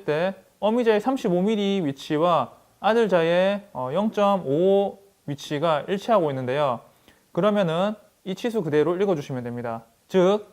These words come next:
십삼점오오 밀리가 되겠네요. 참 쉽죠? 지금까지 버니어 캘리퍼스 치수 있는 방법에 대해서 안내를 해드렸는데요.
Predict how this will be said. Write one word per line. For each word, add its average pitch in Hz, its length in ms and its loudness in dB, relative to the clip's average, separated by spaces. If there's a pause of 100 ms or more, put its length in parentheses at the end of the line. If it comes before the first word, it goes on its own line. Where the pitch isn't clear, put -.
(440)
십삼점오오 214 1400 0
밀리가 190 540 0
되겠네요. 117 440 -6 (360)
참 226 340 2
쉽죠? 247 680 6 (380)
지금까지 226 480 2
버니어 190 300 4
캘리퍼스 254 560 0
치수 254 280 -2
있는 214 160 0
방법에 156 300 2
대해서 135 260 -2
안내를 147 440 -2
해드렸는데요. 143 720 -2